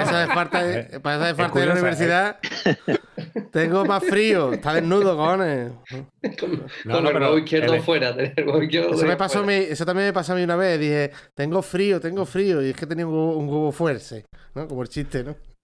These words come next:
Speaker 1: Pero escúchame, eh, no, la investigación dice que el huevo izquierdo está más caliente que el derecho, ¿no? O algo así,
Speaker 2: Hombre,
Speaker 1: ¿no?
Speaker 2: claro,
Speaker 1: Ah, eso,
Speaker 2: claro,
Speaker 1: eso,
Speaker 2: claro.
Speaker 1: eso,
Speaker 2: Carga,
Speaker 1: que esa es la
Speaker 2: carga para
Speaker 1: película,
Speaker 2: la
Speaker 1: ¿no?
Speaker 2: izquierda, carga para la izquierda.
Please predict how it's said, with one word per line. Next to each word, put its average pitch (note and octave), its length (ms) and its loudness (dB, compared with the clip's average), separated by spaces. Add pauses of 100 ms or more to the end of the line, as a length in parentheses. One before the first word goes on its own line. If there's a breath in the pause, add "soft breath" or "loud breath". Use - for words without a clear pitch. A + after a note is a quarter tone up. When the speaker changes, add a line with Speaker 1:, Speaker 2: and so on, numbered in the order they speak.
(160)
Speaker 1:
Pero G#2+ 140 -6
escúchame, A#2 340 0
eh, A2+ 260 -2
no, A#2 220 0
la D#3 80 2
investigación A2 440 -2
dice A#2 200 0
que C#3 80 -2
el B2+ 60 -2
huevo B2 240 2
izquierdo B2+ 520 -2
está A#2+ 160 -4
más A#2+ 120 -4
caliente A#2 280 -4
que G#2+ 60 -2
el G#2+ 80 -2
derecho, C3 320 -2
¿no? A#2+ 180 -6
O A2 200 -2
algo G#2 160 -2
así, A2 140 -4
Speaker 2:
Hombre, B2+ 160 -2
Speaker 1:
¿no? G2 60 -6
Speaker 2:
claro, C3+ 240 -6 (260)
Speaker 1:
Ah, F#2+ 140 -4
eso, A#2 120 -4
Speaker 2:
claro, A#2 80 -2
Speaker 1:
eso, A2 100 -6 (120)
Speaker 2:
claro. B2+ 180 -2
Speaker 1:
eso, F3 80 -8
Speaker 2:
Carga, F#2 160 -10
Speaker 1:
que - 80 -8
esa A#2+ 120 -2
es B2 60 0
la C#3+ 80 2
Speaker 2:
carga - 0 -
para - 0 - (180)
Speaker 1:
película, G#2+ 200 0
Speaker 2:
la - 60 2
Speaker 1:
¿no? - 60 2
Speaker 2:
izquierda, D3+ 200 -6 (280 soft breath)
carga A#2 280 -6
para A#2 100 -4
la A#2 60 -4
izquierda. C#3+ 360 -6